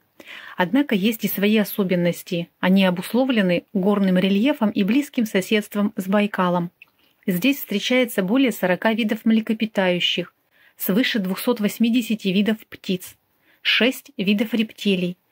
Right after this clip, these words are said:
три вида амфибий. В водоемах обитает более сорока видов рыб.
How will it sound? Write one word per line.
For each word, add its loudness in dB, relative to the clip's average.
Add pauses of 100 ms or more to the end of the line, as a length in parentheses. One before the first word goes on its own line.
(240)
три 2
вида 2
амфибий. -2 (460)
В -2
водоемах 2
обитает 0
более 2
сорока -2
видов 0
рыб. 0